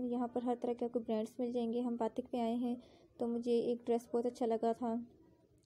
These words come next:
ये वाला पिस्ता एंड ये mustard, तो ये थर्टीन थाउजेंड के हैं। इनकी price thirteen और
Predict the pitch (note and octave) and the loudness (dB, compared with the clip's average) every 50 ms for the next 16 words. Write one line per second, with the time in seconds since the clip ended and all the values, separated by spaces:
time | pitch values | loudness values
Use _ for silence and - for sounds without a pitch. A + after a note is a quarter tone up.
0 | _ _ _ - _ - - A#3+ A#3 A#3+ A#3 A3+ A#3 A3+ A3+ A3 A3 - A#3+ A#3 | _ _ _ -20 _ -10 -6 -2 2 2 4 4 4 4 2 2 0 -2 -4 -4
1 | - - - A#3+ A#3+ B3 B3+ - - - - - - - - - - _ _ _ | -2 -2 0 0 0 0 -4 -12 -20 -20 -20 -20 -20 -20 -20 -20 -20 _ _ _
2 | _ _ _ _ - - A#3 A3+ A3 A3 A3 A3 A3 A#3 A3 G#3+ G#3+ - - - | _ _ _ _ -10 -4 -2 -2 0 0 -2 0 0 0 0 0 -2 -4 -8 -8
3 | - A#3 A#3+ - - _ - - - - - - - - - - _ - - B3 | -6 -6 -6 -6 -10 _ -20 -20 -20 -20 -20 -20 -20 -20 -20 -20 _ -8 -4 -2
4 | A#3 A#3+ A#3+ A#3+ - B3+ B3 B3 B3 B3+ C4+ - C#4 B3+ B3 B3 B3+ A#3+ A#3+ A#3+ | 0 0 0 2 2 2 2 2 0 -6 -4 -2 0 0 2 2 0 -2 -2 -2
5 | B3 B3 B3 A#3+ A#3+ A#3 A#3 A#3+ B3 A#3 - - A3+ A3 A3 A#3 - - - A#3+ | -2 -2 0 0 0 0 -2 -2 -4 -8 -2 -2 0 0 0 -2 -2 -2 0 0
6 | A3+ - B3 A#3 A#3+ B3 | 0 0 0 -2 -2 -2